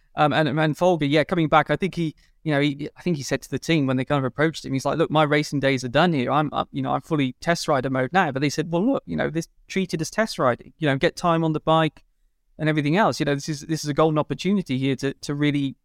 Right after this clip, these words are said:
you know, get up to speed. He's only sort of officially signed on as a K T M test rider at the start of this year. So,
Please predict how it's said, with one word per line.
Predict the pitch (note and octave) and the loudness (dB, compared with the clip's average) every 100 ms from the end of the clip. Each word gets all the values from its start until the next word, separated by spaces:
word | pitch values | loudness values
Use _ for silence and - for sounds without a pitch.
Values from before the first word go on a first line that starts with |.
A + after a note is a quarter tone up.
| - | -6
you | D3+ | -4
know, | C3 | -2
get | - D#3 | 2 0
up | - | 0
to | D3+ | -6
speed. | - F#3+ E3+ | -4 -4 -2
He's | C#3 | -2
only | F3+ E3 - - _ | 0 0 -2 -12 _
sort | - D3+ | -6 -6
of | - | -6
officially | F3 - F#3+ F3 C#3+ | -8 -4 -2 -2 -2
signed | - D#3 D3 C#3+ | -2 0 2 2
on | D3 C#3+ | 2 0
as | C#3 | -2
a | C#3 | -2
K | D3+ | -2
T | C#3+ C#3 | 0 -2
M | C3 | -2
test | E3+ - | -2 -2
rider | D3+ B2+ B2+ | 0 0 -2
at | B2 | -6
the | |
start | - D3+ C3+ | 0 0 0
of | C#3 | -4
this | B2+ F3 | -6 0
year. | D#3+ B2 | 0 0
So, | - C#3 C#3 | -2 0 0